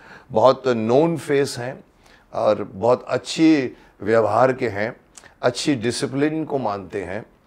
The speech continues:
अच्छे करियर से गुजरे हैं, अच्छी ट्रेनिंग से गुजरे हैं और, अ, मुझे अच्छा लगा। तो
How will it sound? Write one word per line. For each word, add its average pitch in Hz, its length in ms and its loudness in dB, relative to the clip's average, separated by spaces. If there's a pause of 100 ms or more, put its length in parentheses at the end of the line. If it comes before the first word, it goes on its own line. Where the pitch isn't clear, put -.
(300)
अच्छे 135 320 0
करियर 135 420 2
से 139 160 -4
गुजरे 92 420 -6
हैं, 107 300 -4
अच्छी 131 260 -6
ट्रेनिंग 131 520 -4
से - 140 -8
गुजरे 87 340 -10
हैं 98 260 -10 (340)
और, 110 240 8 (600)
अ, 110 60 -2
मुझे 113 340 2
अच्छा 131 260 6
लगा। 135 320 4 (360)
तो 131 360 4